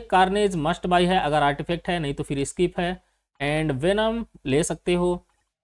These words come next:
शेरन रोजर must buy, यस, मैं इसको ले सकते हो बोल सकता था, but नहीं यार, न्यू प्लेयर के लिए बहुत अच्छी है। स्टार लॉर्ड ले सकते हो। And एंटमैन का लेटेस्ट यूनिफॉर्म ले सकते हो, ये वाला लेटेस्ट नहीं था। ब्लैक विडो स्किप कर दो। And लूना स्नो स्किप कर दो।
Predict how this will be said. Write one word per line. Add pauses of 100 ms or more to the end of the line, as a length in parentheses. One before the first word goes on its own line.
शेरन
रोजर (100)
must
buy, (300)
यस,
मैं
इसको
ले
सकते
हो
बोल
सकता
था,
but
नहीं
यार,
न्यू
प्लेयर
के
लिए
बहुत
अच्छी
है। (320)
स्टार
लॉर्ड (200)
ले
सकते
हो। (520)
And
एंटमैन
का
लेटेस्ट
यूनिफॉर्म
ले
सकते
हो, (200)
ये
वाला
लेटेस्ट
नहीं
था।
ब्लैक
विडो
स्किप
कर
दो। (460)
And
लूना
स्नो
स्किप
कर
दो।